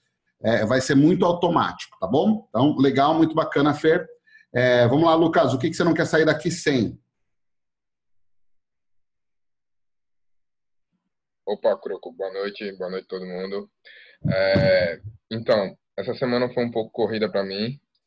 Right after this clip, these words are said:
Speaker 2: eu tive pouco tempo pra acessar o, o programa,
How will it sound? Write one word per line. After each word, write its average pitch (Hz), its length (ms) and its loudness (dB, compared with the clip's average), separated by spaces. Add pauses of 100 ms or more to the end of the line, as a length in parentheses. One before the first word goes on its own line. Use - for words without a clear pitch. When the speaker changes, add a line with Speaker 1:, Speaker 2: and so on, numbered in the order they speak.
(200)
Speaker 2:
eu 90 120 -10
tive 101 260 -10
pouco 113 360 -4
tempo 101 280 -4
pra 92 400 0
acessar 90 540 -2
o, 80 340 -6 (460)
o 87 340 -10
programa, 87 560 -6